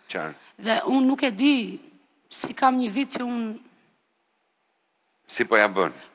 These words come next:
Speaker 2: Po, unë kam tre,
Speaker 1: Po
Speaker 2: kam
Speaker 1: pse?
Speaker 2: dy goca dhe një çun, po mbase për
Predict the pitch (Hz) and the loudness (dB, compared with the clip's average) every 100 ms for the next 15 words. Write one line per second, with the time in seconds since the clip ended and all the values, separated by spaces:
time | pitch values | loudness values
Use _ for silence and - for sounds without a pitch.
0 | _ - 208 208 - 202 233 - 240 233 | _ 2 2 2 0 -4 -2 2 2 2
1 | 277 240 208 226 226 226 - 233 - 214 | 2 2 2 -2 -2 -4 0 0 0 0
2 | 247 240 233 226 202 - 233 254 - 214 | 0 0 -2 -2 -4 -6 -4 -6 -4 -4
3 | - _ _ _ _ _ - 240 - 247 | -6 _ _ _ _ _ -2 0 0 -4
4 | 262 | -6